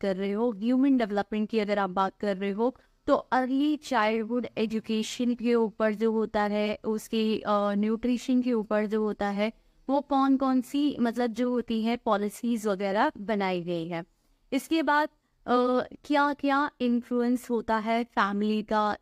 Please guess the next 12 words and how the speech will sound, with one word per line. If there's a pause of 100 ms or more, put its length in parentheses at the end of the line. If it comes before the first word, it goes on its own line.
स्कूल
का,
पीयर
ग्रुप
का, (100)
कल्चर
का,
पर्सनालिटी
का, (480)
मतलब
इंसान
की